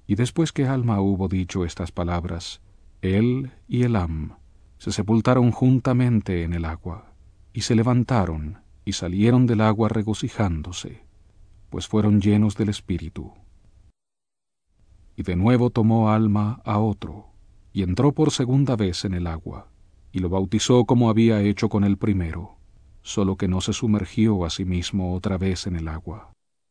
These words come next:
Y de esta manera bautizó a todos los que fueron al paraje de Mormón, y eran en número unas doscientas cuatro almas, sí, y fueron bautizados en las aguas de Mormón, y fueron llenos de la gracia de Dios,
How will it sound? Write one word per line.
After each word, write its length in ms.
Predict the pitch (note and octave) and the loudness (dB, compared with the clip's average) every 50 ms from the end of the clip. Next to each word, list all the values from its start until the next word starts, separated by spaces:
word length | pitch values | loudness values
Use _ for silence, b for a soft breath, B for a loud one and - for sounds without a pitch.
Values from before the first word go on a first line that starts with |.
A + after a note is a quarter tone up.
| _ _ _ _ _ | _ _ _ _ _
Y 100 | - G2 | -2 0
de 200 | F2+ A2+ B2 C#3 | 2 4 4 4
esta 200 | C3+ - - C#3+ | 2 0 -2 0
manera 300 | C#3 C#3 C#3 C#3 C#3 C3 | 0 0 0 0 0 0
bautizó 600 | C3 B2+ A#2 A2 - A#2+ - - - A#2 A#2 A2+ | 0 0 -2 0 -2 -4 -2 0 2 2 4 4
a 60 | A2 | 2
todos 480 | G2+ - A#2+ A#2 A#2 G#2+ A#2+ A2 - - | 2 4 4 4 4 4 2 0 0 -2
los 160 | A#2 G#2 - | -4 -4 -2
que 100 | - A2+ | -4 -6
fueron 440 | - - - B2 A#2+ A2 F#2 F2 E2+ | -4 -2 0 2 2 2 2 0 -2
al 100 | E2 E2 | -4 -6
paraje 400 | - G2+ F#2+ F#2+ F#2+ F2+ - A2 | -6 -4 -4 -4 -4 -4 -4 -4
de 100 | F#2+ G2 | -2 0
Mormón, 640 | F2+ F#2+ F#2+ F2+ F2+ F2 E2+ D#2+ D#2 D#2 D#2 - - - - _ - - - - _ _ _ _ _ _ | 0 0 0 -2 -2 -2 -4 -4 -6 -6 -8 -10 -12 -18 -20 _ -20 -20 -20 -20 _ _ _ _ _ _
y 160 | - F2 F#2 | -4 -2 2
eran 240 | G2+ A#2 A#2+ A#2 A#2+ A#2 | 2 4 4 4 4 6
en 160 | A2 G#2+ G#2+ | 4 4 6
número 360 | A#2 B2 A#2+ A#2 A2+ A2+ A2+ | 4 4 4 4 4 4 4
unas 400 | A2+ A2+ A2 G#2+ A2 G#2+ - - | 4 4 2 2 2 0 -2 -4
doscientas 720 | G#2+ G2+ - - A2 G#2+ A#2+ C3 C3 B2+ - B2+ A#2 - - | -4 -4 -4 -2 0 2 2 2 0 0 -2 -4 -6 -6 -4
cuatro 440 | - C3 A#2 A#2 - A#2+ A#2 A2+ G#2 | 0 0 0 2 2 0 0 0 0
almas, 640 | F2+ E2 D2+ D#2 D#2 D#2 G2 - - - - - _ - - - - - - | 0 -2 -4 -8 -10 -10 -12 -14 -16 -16 -16 -20 _ -20 -20 -20 -20 -20 -16
sí, 480 | - - - F#2 D#2+ D#2 E2 F#2 - - - - - - - - - - - | -8 -4 -4 -4 -4 -4 -8 -12 -16 -20 -20 -20 -20 -20 -20 -20 -20 -20 -12
y 100 | - F#2 | -10 -8
fueron 280 | - - A2+ A2 A#2 A#2+ | -2 0 2 4 4 4
bautizados 720 | A#2+ A#2 A2 - A2+ G#2 - A#2+ A2 A2 G#2 A2+ A2 - | 4 2 2 0 -2 -2 0 2 2 2 2 2 0 2
en 120 | A2+ A2 G#2+ | 2 2 2
las 180 | G#2 - - | 2 0 0
aguas 340 | G#2+ G2+ G2+ F2+ G2+ G2+ - | 0 0 0 0 0 -2 -2
de 80 | - G#2 | 0 -2
Mormón, 680 | F#2+ G2 G2+ F#2+ F#2 F2+ E2+ D2+ D#2 D#2 D2+ - - - _ _ - - - - - - - _ _ - | 0 0 0 -2 -2 -2 -4 -4 -6 -8 -8 -10 -12 -18 _ _ -20 -20 -20 -20 -20 -20 -20 _ _ -12
y 80 | - E2+ | -10 -6
fueron 340 | - G#2+ G2+ G#2 G#2 G#2 F#2 | -2 0 0 2 2 2 4
llenos 380 | G2+ A2+ A2+ A#2 A#2+ A2 A2 | 4 4 4 4 2 0 0
de 80 | A#2+ A2 | 0 0
la 120 | A2 A2+ | 0 -2
gracia 440 | - A2+ G#2 G2 - - G2 F2+ E2+ | 0 -2 -2 -2 -2 -4 -6 -6 -6
de 100 | E2+ E2+ | -8 -8
Dios, 540 | - E2+ D#2+ D#2 D2+ - - - - - | -8 -8 -8 -8 -10 -12 -14 -16 -18 -20